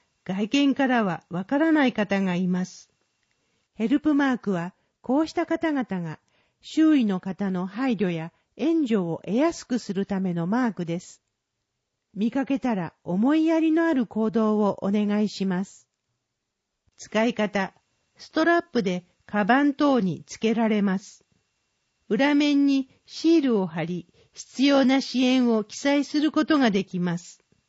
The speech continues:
対象者、韮崎市内在住で、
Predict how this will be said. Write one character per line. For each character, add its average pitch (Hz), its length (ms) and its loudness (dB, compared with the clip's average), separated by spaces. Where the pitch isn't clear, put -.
対 262 220 0
象 302 300 -2
者、 160 320 -10
韮 247 240 2
崎 294 340 -2
市 - 140 -4
内 262 300 0
在 202 260 -2
住 214 260 -2
で、 190 280 -6